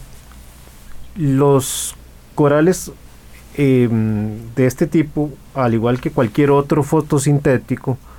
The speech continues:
lo, requieren la iluminación para que la zoosantela que habita en ellos, pues, realice su proceso de fotosíntesis.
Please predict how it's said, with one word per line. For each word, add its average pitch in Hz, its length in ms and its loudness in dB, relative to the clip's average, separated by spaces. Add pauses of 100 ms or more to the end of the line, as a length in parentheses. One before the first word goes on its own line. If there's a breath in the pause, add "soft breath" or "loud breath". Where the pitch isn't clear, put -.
(800 loud breath)
lo, 110 540 0
requieren 131 640 2
la 139 100 4
iluminación 113 800 2
para 135 380 2
que 120 540 2
la 117 200 0
zoosantela 117 760 0
que 143 120 2
habita 135 300 2
en 139 120 2
ellos, 117 280 2
pues, 117 140 -2
realice 107 380 2
su 120 140 -2
proceso 101 400 -2
de 113 60 2
fotosíntesis. - 960 -4